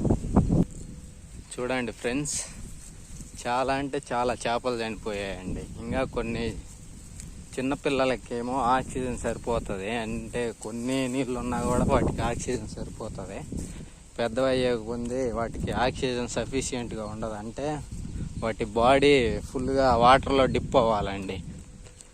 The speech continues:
వాటర్లో మునిగితేనే వాటికి ఆక్సిజన్ అనేది తీసుకోగలదు. వాటర్ పైకి వచ్చేసరికి చూడండి ఎన్ని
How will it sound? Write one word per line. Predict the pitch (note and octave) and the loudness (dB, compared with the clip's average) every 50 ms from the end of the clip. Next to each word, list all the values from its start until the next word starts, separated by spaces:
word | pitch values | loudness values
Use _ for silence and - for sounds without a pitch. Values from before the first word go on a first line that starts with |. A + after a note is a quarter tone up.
| - - - - - - - - - - - - - - A#2+ A#2 | -20 -20 -20 -20 -20 -20 -20 -20 -20 -20 -20 -20 -14 -6 0 2
వాటర్లో | B2 B2+ B2 - C3+ C3+ C3+ C3+ B2+ B2 B2+ | 2 2 2 2 2 4 6 6 4 4 2
మునిగితేనే | B2+ B2+ C3 C3+ B2+ - C3 B2+ B2 A#2+ A#2+ B2 C#3+ F3+ G3 F3+ - - - - - - - - - - - - B2 | 2 2 2 2 0 2 2 2 2 2 2 0 0 -2 -4 -8 -14 -20 -20 -20 -20 -20 -20 -20 -20 -20 -10 -6 -4
వాటికి | A#2 A#2 G2+ - G#2 - A#2+ A2 G#2+ G#2 G2+ G#2 A2+ B2 | -4 -4 -4 -6 -12 -10 -8 -6 -6 -6 -4 -2 -2 -2
ఆక్సిజన్ | C3 - - - C#3 B2+ B2 A#2+ A#2+ A#2+ | -2 -4 -4 -4 -4 -4 -2 -4 -4 -4
అనేది | A2+ A#2+ A#2+ A#2+ A2+ C3 C#3+ C#3 B2 A2 - - - - - - - - - | -4 -2 -4 -2 -2 -2 -2 -2 -2 -4 -8 -16 -20 -20 -20 -20 -20 -12 -4
తీసుకోగలదు. | - C3+ C3 - - - A#2 G#2+ G2 G2+ F2+ F2+ G2 G2+ F2+ F#2 G#2 - - - - - - - - - - - - - - - - - - A2+ | -2 -2 -2 -2 -4 -10 -10 -8 -6 -8 -8 -8 -8 -10 -10 -12 -16 -18 -20 -20 -20 -20 -20 -20 -20 -20 -20 -20 -20 -20 -20 -20 -14 -4 0 4
వాటర్ | A#2 B2 C3+ C3+ - C3 - - | 4 4 4 2 -2 -8 -4 -2
పైకి | B2+ C3 C3+ B2+ - C3 B2 | 0 0 0 0 -2 -4 -4
వచ్చేసరికి | - - B2+ A#2+ A2+ B2+ A#2+ A#2 A2+ G#2+ - C3 A#2+ - - | -4 -4 -6 -4 -2 -2 -4 -4 -4 -6 -10 -12 -14 -10 -6
చూడండి | B2+ A#2+ A#2 A#2 A#2 A2 G#2+ G#2+ A2 A2+ | -4 -4 -2 -2 -4 -4 -4 -4 -4 -2
ఎన్ని | A#2 A#2 A#2+ A#2+ | -4 -4 -4 -6